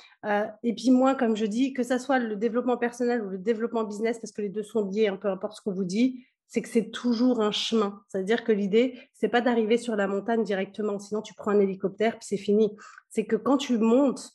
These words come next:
pas à pas, c'est déjà de prendre les bonnes chaussures pour monter tranquillement et ensuite d'y arriver. Mais là où tu dois être fier, c'est du chemin que t'as fait, ni de l'arrivée.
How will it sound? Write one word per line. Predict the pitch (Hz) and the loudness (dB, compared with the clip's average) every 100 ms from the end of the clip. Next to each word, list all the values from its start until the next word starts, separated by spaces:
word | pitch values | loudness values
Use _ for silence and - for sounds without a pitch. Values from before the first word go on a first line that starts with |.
| - | -6
pas | 220 | -4
à | 208 208 | -4 -2
pas, | 220 254 | 0 2
c'est | 233 | 2
déjà | 208 240 | 2 0
de | 233 | 0
prendre | 247 214 | -2 0
les | 208 | 0
bonnes | 185 233 | 2 0
chaussures | 233 202 - 233 | -2 -10 -10 -10
pour | - 202 | -8 -6
monter | 196 208 | -2 -2
tranquillement | 220 220 196 196 196 262 - - - - | -2 -4 -4 -2 0 0 -4 -20 -16 -10
et | 233 - | -6 2
ensuite | 226 220 277 | 2 4 2
d'y | 214 | 4
arriver. | 208 214 196 196 - _ | 2 2 0 -2 -10 _
Mais | 240 | 4
là | 285 294 | 6 4
où | |
tu | - | 2
dois | 208 220 | 2 2
être | 214 | 0
fier, | - 247 240 | -2 -2 -2
c'est | 214 | -4
du | 190 | -4
chemin | 196 - 233 220 | -2 0 2 0
que | - | -2
t'as | 196 | -8
fait, | - 202 - _ - | -8 -14 -18 _ 4
ni | 240 311 | 8 8
de | 233 | 8
l'arrivée. | 247 233 226 214 214 | 4 4 2 2 0